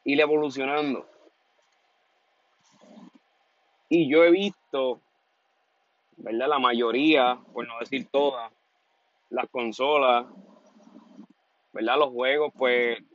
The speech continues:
creo que he visto bastante.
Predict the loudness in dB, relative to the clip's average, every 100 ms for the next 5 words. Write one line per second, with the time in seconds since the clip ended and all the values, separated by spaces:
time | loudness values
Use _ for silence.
0 | _ _ _ _ _ -6 0 0 2 0
1 | -2 0 -2 -2 _ -6 -4 -4 -4 -2
2 | -2